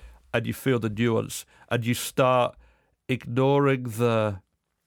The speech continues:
uh, the things that you, that seem like they're cliche. Cliches come from the fact that forms are built on, on re-, repetition. Like, people keep doing the same things, and until you can hear through that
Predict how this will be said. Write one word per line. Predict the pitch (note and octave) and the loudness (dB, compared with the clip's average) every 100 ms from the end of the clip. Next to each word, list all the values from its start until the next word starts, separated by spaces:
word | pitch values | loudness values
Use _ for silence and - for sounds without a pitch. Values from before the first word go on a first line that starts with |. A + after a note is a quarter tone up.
| - _ _ _ _ _ _ _ _ _ _ _ | -20 _ _ _ _ _ _ _ _ _ _ _
uh, | C3+ A#2+ A#2 | 4 4 2
the | A2+ | -2
things | A#2 D3+ C#3 A#2+ | -2 0 0 0
that | B2+ | -2
you, | A#2+ A2 A2+ - - | -2 -4 -6 -10 -6
that | B2 - | -4 -4
seem | - D#3+ | -2 2
like | C#3 A#2+ | 2 2
they're | A#2 - _ _ - | 0 -2 _ _ -4
cliche. | F3+ F3+ - - - - - - | 0 0 -2 -14 -18 -20 -20 -2
Cliches | F#3+ - D3 A#2+ | 0 2 2 2
come | E3 - | 0 -2
from | - | -4
the | A2+ | -2
fact | - B2+ | 0 0
that | A#2+ A#2 | 0 -4
forms | - D3+ C3 G#2 | -2 0 0 -2
are | G#2 | -6
built | - C#3+ C#3+ C3+ | -2 0 0 0
on, | G#2+ G2+ - - _ _ _ | -4 -6 -12 -18 _ _ _
on | A#2+ | -4
re-, | A2 G#2+ - _ _ - - - | -4 -8 -10 _ _ -20 -20 -2
repetition. | C3 - A#2 F#3 - A2 | -2 -2 -2 -2 -2 -2
Like, | A2 | 0
people | C3+ C3 | -2 -6
keep | - C3 | -4 -4
doing | A#2 A2 | 0 -2
the | |
same | A2 A#2 A2+ | 0 -2 0
things, | C#3 C#3 C3 - - - | -2 -2 -4 -10 -20 -8
and | - B2+ | -4 -2
until | C3 - E3 | -2 0 2
you | D3+ | 2
can | C3+ B2+ | 0 -2
hear | A2+ C3+ A#2 | 0 2 0
through | - C#3 C3+ | 0 2 2
that | G#2 G2+ F#2+ | 0 -4 -4